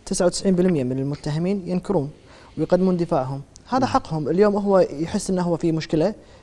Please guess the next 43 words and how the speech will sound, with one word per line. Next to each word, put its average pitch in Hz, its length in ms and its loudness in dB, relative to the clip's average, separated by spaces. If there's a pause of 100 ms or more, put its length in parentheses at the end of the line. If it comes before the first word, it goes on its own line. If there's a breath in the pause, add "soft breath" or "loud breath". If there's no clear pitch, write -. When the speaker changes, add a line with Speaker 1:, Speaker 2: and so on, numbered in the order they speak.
(100)
Speaker 1:
كبيرة 160 360 2
اللي 165 100 -2
هي 165 60 0
مشكلة 160 380 -2 (140)
حكم 165 380 -2
الإعدام 147 360 -2
أو 147 140 -4
الأحكام 147 380 -4
اللي 143 120 -2
تواجهه، 160 460 -2 (520 loud breath)
ويبي 262 280 4
يواجهها 240 440 4
أو 180 120 2
يبي 202 220 4
يحل 196 240 0
هذه 180 160 0
المشكلة، 175 340 -2
فيحلها 214 340 -2
من، 202 100 0 (180)
من 226 260 -2 (120)
أي 233 100 6
ناحية؟ 180 280 0
يحلها 302 240 0
من 302 120 0
ناحية 285 280 0
الدفاع. 233 340 4 (480 loud breath)
أدافع 220 340 4
عن 170 120 -2
نفسي 185 260 0
وأحاول 190 420 4
أن 180 60 0
أنا 175 260 0
أثبت 156 320 -4
للمحكمة 160 480 -2
أو 151 200 -4
أثبت 156 420 -10 (340 loud breath)
لل-، 165 200 0
للجهة 165 540 0
اللي 151 120 0
ممكن 185 300 0
أنها 165 240 -2
تعفي 185 340 0
عني 185 320 -2